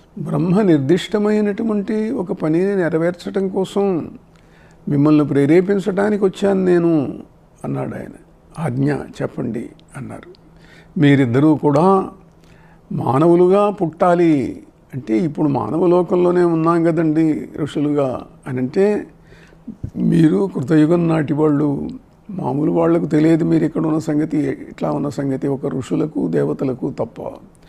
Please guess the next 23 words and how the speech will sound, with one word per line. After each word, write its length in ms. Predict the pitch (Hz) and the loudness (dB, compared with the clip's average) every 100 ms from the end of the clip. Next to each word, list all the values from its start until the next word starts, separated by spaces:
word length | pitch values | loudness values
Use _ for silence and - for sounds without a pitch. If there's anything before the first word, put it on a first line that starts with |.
| - - - | -20 -20 -2
మీ 180 | 156 175 | 4 4
శరీరాలు 540 | 156 156 190 208 208 202 | 4 2 2 2 4 4
వేరు, 480 | 185 190 165 117 | 4 4 4 0
మీరు, 440 | 117 151 147 135 147 | -2 0 0 -2 -2
మీవి 320 | 156 156 196 | -2 0 -2
కృతయుగ 440 | 185 117 170 185 | -2 -2 0 0
శరీరాలు, 580 | 214 180 180 180 160 139 | 0 0 2 2 2 0
సుదీర్ఘోన్నతమైనటువంటి 1500 | 131 131 175 180 160 151 202 202 190 190 180 170 160 165 156 | -2 0 2 2 2 2 2 0 0 2 2 2 0 -2 -2
శరీరాలు 460 | 147 143 147 143 143 | -2 0 2 2 0
మీవి. 380 | 139 123 - - - _ - - - | -2 -4 -6 -10 -18 _ -20 -12 -6
ఇప్పుడు 220 | 147 147 | 0 0
ద్వాపర 480 | 117 120 131 151 175 | 0 0 0 2 4
యుగం 320 | 165 165 165 | 4 4 2
నడుస్తున్నది. 720 | 151 151 147 151 135 127 - - _ - - - | 2 0 -2 -2 -2 -2 -8 -12 _ -20 -16 -10
ద్వాపర 360 | 170 147 175 202 | 0 2 4 2
యుగంలో 400 | 202 208 202 196 | 4 2 2 4
వాళ్ళందరూ 480 | 185 185 175 185 | 4 4 2 2
కూడా 240 | 185 190 202 190 | 2 2 2 2
చాలా 160 | 185 | 2
చిన్న 260 | 180 190 190 | 0 0 -2
చిన్న 280 | 196 202 202 | 0 0 2
వాళ్ళు, 300 | 202 196 180 | 4 4 4
అంతా 320 | 160 196 | 4 2